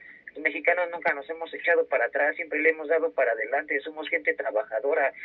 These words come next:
gente que nos, nos encanta hacer, somos, no sé, somos mexicanos, ¿no? No hay que dejarnos vencer, menos así por este virus, hay que echarle ganas y hay que salir adelante, porque el día de mañana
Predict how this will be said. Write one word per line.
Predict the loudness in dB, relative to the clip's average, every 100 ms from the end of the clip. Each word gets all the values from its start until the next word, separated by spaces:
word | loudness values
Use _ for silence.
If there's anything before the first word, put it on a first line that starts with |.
| -14 -10 0
gente | 2 4 6 6 2 -10 _ _ -20 _
que | -2
nos, | 0 -2 -4 -14 -14
nos | -6 -4 -2
encanta | -2 2 4 4 4 4
hacer, | 4 2 -2 -4 -14 -10
somos, | -4 0 -2 -4 0
no | 2
sé, | 6 4 4
somos | 0 -2 -2
mexicanos, | -6 -10 2 4 4 2 -6
¿no? | -8 -12 -12 0
No |
hay | 0
que | 2 0
dejarnos | 2 -2 -4 -4
vencer, | -6 -4 4 4 4 -8 -20 -20 -20 -2
menos | 0 0 0
así | -4 -4 -10 -4
por | 0
este | 0 0 -4
virus, | -4 -6 0
hay | 0
que | 0
echarle | -2 -2 0
ganas | 0 0 0 0
y | 0
hay |
que | 2 0
salir | 0 0
adelante, | 2 2 0 -2 -4 -8
porque | -8 -4
el | 0
día | 4
de | 4
mañana | 2 0 0 2